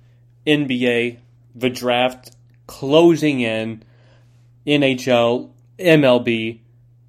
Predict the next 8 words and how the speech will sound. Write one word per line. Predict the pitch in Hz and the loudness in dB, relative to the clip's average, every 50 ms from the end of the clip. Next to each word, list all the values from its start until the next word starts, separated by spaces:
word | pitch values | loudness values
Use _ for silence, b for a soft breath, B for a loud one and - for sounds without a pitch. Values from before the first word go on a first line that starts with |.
| _ _ - 127 | _ _ -10 -2
big | 123 151 151 147 | 2 2 2 2
stories, | 151 - - - 131 117 110 110 113 113 110 113 110 - _ _ | 0 -4 -4 -2 0 0 0 -2 -4 -6 -6 -8 -12 -14 _ _
Yankees | - 131 131 147 156 156 156 151 - 131 120 123 | -14 -4 0 0 0 0 0 -2 -6 -8 -6 -4
sucking, | - 117 110 107 107 - 117 107 107 107 107 b b b b b _ _ | -4 -2 -2 -4 -4 -8 -10 -8 -10 -10 -14 b b b b b _ _
Steph | - - - - - 143 143 143 - - | -18 -16 -6 -2 0 2 2 0 -2 -6
Curry | - 131 120 113 110 110 110 110 110 107 - _ _ _ _ _ _ _ _ _ _ _ _ _ _ _ _ _ | -6 -4 -4 -2 -2 -4 -4 -6 -8 -10 -14 _ _ _ _ _ _ _ _ _ _ _ _ _ _ _ _ _
playing | - - 175 170 170 175 165 143 135 | -6 2 4 6 6 6 4 2 0
amazing, | 123 113 104 104 104 110 104 104 113 107 104 104 107 104 | -2 -2 -4 -4 -4 -6 -6 -4 -6 -6 -6 -6 -10 -12